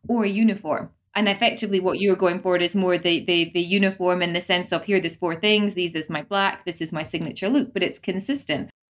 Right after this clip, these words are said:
I just wanted to circle back out of curiosity. You mentioned your team. How many do you have in your team?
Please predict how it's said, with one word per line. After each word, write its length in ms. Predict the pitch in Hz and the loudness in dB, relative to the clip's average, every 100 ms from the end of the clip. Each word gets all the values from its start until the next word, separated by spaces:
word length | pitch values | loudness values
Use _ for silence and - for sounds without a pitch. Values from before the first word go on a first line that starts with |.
| _ _ _ _ _ 262 | _ _ _ _ _ 0
I 80 | |
just 200 | 285 415 | 2 2
wanted 200 | 381 349 349 | 0 0 -2
to 80 | |
circle 360 | 339 269 302 233 | 0 0 2 0
back 300 | 233 269 262 | 2 0 0
out 100 | 196 | -2
of 100 | 131 | -2
curiosity. 800 | - 226 233 277 285 226 160 - - | 0 2 4 2 0 0 0 0 -14
You 100 | - | -2
mentioned 400 | 226 247 262 262 | 2 4 4 4
your 120 | 233 220 | 2 0
team. 480 | - 277 156 165 - | 2 2 0 -8 0
How 200 | 330 339 | 2 2
many 260 | 359 359 | 2 0
do 100 | 262 | 2
you 120 | 240 233 | 2 2
have 180 | 247 | 0
in 100 | 269 | 4
your 120 | 226 - | 2 2
team? 360 | 180 156 160 | -2 -6 -8